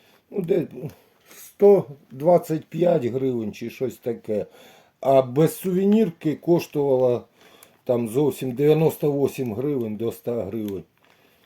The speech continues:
Це було, от, ну, рахуйте,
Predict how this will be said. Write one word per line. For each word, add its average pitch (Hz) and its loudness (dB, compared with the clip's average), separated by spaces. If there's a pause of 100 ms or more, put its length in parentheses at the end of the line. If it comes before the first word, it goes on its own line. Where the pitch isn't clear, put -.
(840)
Це 139 -2
було, 131 2
от, 95 -8 (300)
ну, 110 -8 (200)
рахуйте, 113 -6